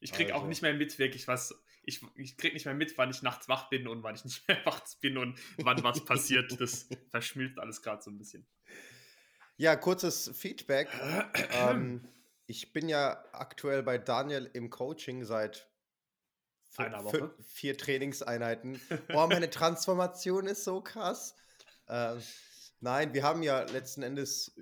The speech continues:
Speaker 2: übe ich ja auch regelmäßig Coach, the Coach, the Coach, the Coach, the Coach aus.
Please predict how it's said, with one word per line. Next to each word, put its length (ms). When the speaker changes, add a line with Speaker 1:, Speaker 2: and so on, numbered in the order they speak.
Speaker 2:
übe 240
ich 140
ja 80
auch 240
regelmäßig 640
Coach, 360
the 80
Coach, 320
the 60
Coach, 320
the 60
Coach, 360
the 60
Coach 460
aus. 460